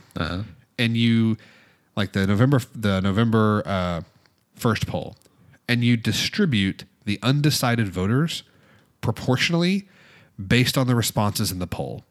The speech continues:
Speaker 2: right?
Speaker 1: Okay.
Speaker 2: So that means Stitt had forty-six, Edmondson or forty-one, forty-six point four, Edmondson had forty-one point six, and Powell had three point eight, okay?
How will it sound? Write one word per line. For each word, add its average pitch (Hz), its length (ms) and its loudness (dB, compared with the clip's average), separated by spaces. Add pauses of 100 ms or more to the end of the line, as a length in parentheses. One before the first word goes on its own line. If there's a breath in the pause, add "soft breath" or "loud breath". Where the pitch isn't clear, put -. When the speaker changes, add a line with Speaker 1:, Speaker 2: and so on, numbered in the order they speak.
Speaker 2:
right? 98 240 0
Speaker 1:
Okay. 104 60 -6 (260 loud breath)
Speaker 2:
So 104 440 2 (160)
that 127 160 2
means 107 360 0 (120)
Stitt - 280 -2
had 135 160 0
forty-six, 131 760 0 (320)
Edmondson 104 400 -2
or 92 80 -4
forty-one, 101 440 -2 (340)
forty-six 104 360 -4
point 87 200 -6
four, 139 300 2 (540 loud breath)
Edmondson 120 340 2
had 101 100 -4
forty-one 101 320 -2
point 85 200 -6
six, - 400 -2 (220)
and 92 120 -8
Powell 107 220 0
had 101 140 -2
three 95 140 -4
point 87 200 -6
eight, - 240 -14 (180)
okay? 95 220 -2